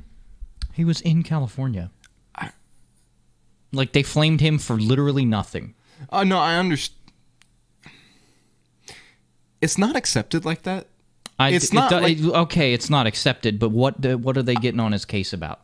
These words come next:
Speaker 2: I mean, I'm not saying,
Speaker 1: He
Speaker 2: like
Speaker 1: smoked a blunt on a podcast. He had one hit off of it on Joe Rogan's podcast. That's it.
Speaker 2: I mean, that's what I've felt like, but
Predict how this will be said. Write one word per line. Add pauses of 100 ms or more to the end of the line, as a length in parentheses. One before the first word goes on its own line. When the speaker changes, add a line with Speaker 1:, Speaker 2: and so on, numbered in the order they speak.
Speaker 2:
I
mean,
I'm
not
saying,
Speaker 1:
He
Speaker 2:
like
Speaker 1:
smoked
a
blunt
on
a
podcast. (520)
He
had
one
hit
off
of
it
on
Joe
Rogan's
podcast. (960)
That's
it. (140)
Speaker 2:
I
mean,
that's
what
I've (200)
felt
like,
but